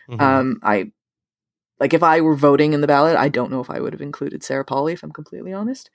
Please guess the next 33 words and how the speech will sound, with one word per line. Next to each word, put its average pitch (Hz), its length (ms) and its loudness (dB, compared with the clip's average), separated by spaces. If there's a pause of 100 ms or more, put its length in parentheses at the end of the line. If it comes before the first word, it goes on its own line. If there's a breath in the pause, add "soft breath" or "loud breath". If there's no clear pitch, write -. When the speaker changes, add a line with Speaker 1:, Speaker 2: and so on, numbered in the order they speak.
(380 soft breath)
Speaker 2:
Um, 143 300 2
not 156 180 4
that 139 100 2
I 139 80 4
think 135 200 -8
that 120 100 -6
she - 100 -14
did 135 140 -4
a 127 60 -4
bad 123 240 -2
job. 123 360 -2
It's 107 300 -8
just, - 320 -12
yeah, 147 160 -10 (100)
it - 60 -10
wasn't 131 380 -6 (120)
really 69 360 -12 (220)
my 156 160 -16
kind 151 200 -14
of 156 60 -10
movie. 151 260 -4
But, 135 320 0
um, 143 520 0 (1000)
yeah, 185 240 4
I, 175 180 6
I, 170 400 0
I - 20 0
don't 214 140 2
know. 214 100 6
I, 151 240 2
I 160 60 -2
think 190 220 -6
it's, - 240 -10